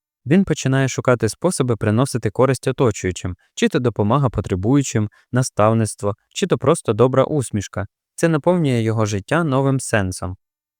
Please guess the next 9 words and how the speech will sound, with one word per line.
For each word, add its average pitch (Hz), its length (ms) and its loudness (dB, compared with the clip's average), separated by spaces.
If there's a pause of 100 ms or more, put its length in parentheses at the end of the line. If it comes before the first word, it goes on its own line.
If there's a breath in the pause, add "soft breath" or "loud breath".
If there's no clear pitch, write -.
(140)
Мудреці 123 440 -2
також - 380 -4
розповідають 127 580 -2
про 120 160 0
правило 127 440 2
трьох 123 240 0
добрих 120 360 2
справ. 120 360 0 (320)
Щодня 147 440 -2